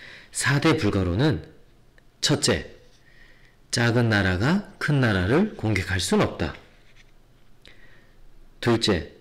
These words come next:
농사철이라 바쁘고 일손이 많이 필요한 여름에는 군사를 모으면 안 된다. 셋째,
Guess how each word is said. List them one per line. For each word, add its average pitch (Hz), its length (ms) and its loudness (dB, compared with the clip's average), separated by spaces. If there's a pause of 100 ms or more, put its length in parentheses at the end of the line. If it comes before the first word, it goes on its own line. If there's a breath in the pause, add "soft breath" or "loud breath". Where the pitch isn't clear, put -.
농사철이라 120 840 2
바쁘고 101 760 0
일손이 117 520 2
많이 90 240 2
필요한 117 340 0
여름에는 117 680 0 (480 loud breath)
군사를 156 440 2
모으면 113 380 2
안 87 140 0
된다. 82 440 -4 (3250 loud breath)
셋째, - 520 0